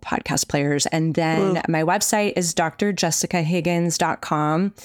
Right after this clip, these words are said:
Speaker 1: It's doctor with a D R, and then there's tons of resources there. And I am happy. I, I know we were going to talk about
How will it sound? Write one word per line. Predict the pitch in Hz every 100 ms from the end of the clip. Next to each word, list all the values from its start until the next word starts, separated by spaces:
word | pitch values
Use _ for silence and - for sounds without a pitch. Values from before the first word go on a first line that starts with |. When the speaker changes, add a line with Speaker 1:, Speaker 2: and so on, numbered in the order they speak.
| - - - - - -
Speaker 1:
It's | -
doctor | - - 156
with | 160
a | 165
D | 156 156
R, | 151 156 156
and | 156 156
then | 156 156
there's | 156 147 -
tons | - 170 170
of | 165 160
resources | 151 - 139 - 143 -
there. | 156 151 151 147 151 151 - _ _ _ _ _ _ _ -
And | 165 160 160 160 160 160 -
I | 160 165
am | 175 175 165
happy. | - 180 175 165
I, | 156 170 -
I | 170
know | 175
we | 175 180
were | 175
going | 160 175 170 196
to | 240
talk | 269 254
about | 214 240 233 220